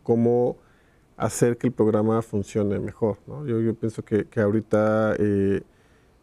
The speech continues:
al final, bueno, las evaluaciones está-, son públicas, están en la página de la Comisión Estatal, ¿no? Y, y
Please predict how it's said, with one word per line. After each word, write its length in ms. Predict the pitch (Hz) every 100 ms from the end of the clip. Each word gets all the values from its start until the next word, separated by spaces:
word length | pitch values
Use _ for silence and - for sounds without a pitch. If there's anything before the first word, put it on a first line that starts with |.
| _
al 100 | -
final, 320 | - 110 117
bueno, 180 | 127 107
las 200 | 101 95
evaluaciones 580 | 107 104 101 - 120 120
está-, 240 | - 113
son 220 | 104 120 113
públicas, 580 | 135 139 139 135 135
están 560 | 117 - 120 113 113 113
en 120 | 107
la 140 | 104 98
página 340 | - 113 117
de 80 | 101
la 100 | 95
Comisión 320 | - 98 110
Estatal, 480 | 107 - - 107 131
¿no? 160 | 113 135
Y, 40 |
y 400 | 107 - 104 101